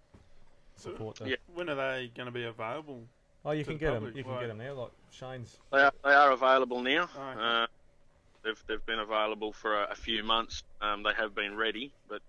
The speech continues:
Speaker 3: um, as I say, the, quite a lot of the stores haven't seen them until they made it up to the, the show. They kept that one under wraps for a little bit, just as a bit of a surprise for people.
Speaker 1: So they're available in stores now?
Speaker 3: Yeah,
Speaker 1: Oh,
Speaker 3: yeah,
Speaker 1: cool.
Speaker 3: available.
Speaker 2: So you're just about to,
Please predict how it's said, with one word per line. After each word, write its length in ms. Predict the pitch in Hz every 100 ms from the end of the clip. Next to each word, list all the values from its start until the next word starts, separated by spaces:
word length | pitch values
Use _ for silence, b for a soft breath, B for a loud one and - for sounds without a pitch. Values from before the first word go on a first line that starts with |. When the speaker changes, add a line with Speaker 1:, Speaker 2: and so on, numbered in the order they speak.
| -
Speaker 3:
um, 460 | 107 104 104 101 98 - 101
as 80 | 98
I 200 | - 98
say, 40 |
the, 220 | 98 101 95 - - B -
quite 180 | 110
a 60 | 104
lot 120 | 104
of 60 | 101
the 40 |
stores 360 | 95 - 101 -
haven't 260 | 107 101 87
seen 300 | 107 107 104
them 180 | 101 95 95
until 280 | 98 107
they 100 | 101
made 220 | 101 104 104
it 80 | 104
up 140 | -
to 100 | -
the, 200 | 107 104 - -
the 60 |
show. 280 | 104 110 104 101
They 80 | 101
kept 200 | 107 107
that 120 | 104
one 160 | 104
under 200 | 104 104
wraps 260 | 104 107 -
for 100 | -
a 40 | 107
little 160 | 107
bit, 160 | 110 -
just 200 | 101 -
as 100 | 98
a 40 | 98
bit 140 | 107
of 80 | 98
a 40 | 98
surprise 440 | - - 110 110
for 100 | -
people. 340 | - 127 160 - B B B B B B B B
Speaker 1:
So 120 | 147
they're 140 | 139 135
available 380 | 131 135 123 123
in 60 |
stores 300 | 110 123 107
now? 60 | 113 110 117 _ _ _ _ _ _ _ -
Speaker 3:
Yeah, 120 | 120 - _ -
Speaker 1:
Oh, 40 |
Speaker 3:
yeah, 160 | 110 98
Speaker 1:
cool. 60 | 113
Speaker 3:
available. 260 | 131 123 - _ _ _ _ _ _ _ - _ _ - _ _
Speaker 2:
So 280 | - 143 139 139 _ _ _ - -
you're 320 | 143 175 185
just 220 | 147 -
about 360 | 110 120 117 -
to, 280 | 113 104